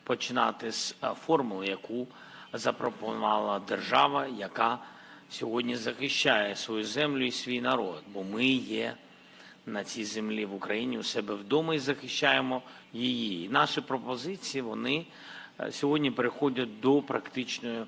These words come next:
площини. Це складний шлях, на жаль, довгий. Але, тим не менш, ми хочемо справедливий мир. Інаугураційний саміт, на якому буде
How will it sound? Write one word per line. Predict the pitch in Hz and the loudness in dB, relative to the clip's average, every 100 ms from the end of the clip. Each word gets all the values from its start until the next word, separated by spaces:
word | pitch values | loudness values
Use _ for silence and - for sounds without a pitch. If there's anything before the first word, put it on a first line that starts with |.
| - | -6
площини. | 113 110 - 117 104 82 76 | -4 -2 -2 -2 -4 -4 -8
Це | - 135 | -4 -2
складний | - - 127 123 120 | -2 -2 -2 0 -2
шлях, | 110 - 131 156 165 117 | 0 0 4 4 4 0
на | 117 | 2
жаль, | 104 110 101 90 95 | 4 4 2 0 -2
довгий. | 107 98 95 135 202 - - - - - - - | 0 0 -2 -2 -4 -14 -20 -20 -20 -20 -18 -2
Але, | 104 110 139 | 2 6 4
тим | 139 123 | 2 -2
не | 110 | 0
менш, | 113 139 - | 0 0 0
ми | 127 | -2
хочемо | 127 135 - 123 | 0 -2 0 -4
справедливий | - 120 120 117 110 110 104 | -2 0 2 2 2 0 0
мир. | 101 90 85 - - - - | -4 -6 -8 -12 -16 -16 -4
Інаугураційний | 123 120 127 107 - 151 131 | -2 2 2 2 0 0 0
саміт, | - 139 156 165 - | 4 6 6 4 -2
на | 123 | 2
якому | 120 120 135 120 | 2 2 0 0
буде | 120 127 117 123 | 0 -2 0 0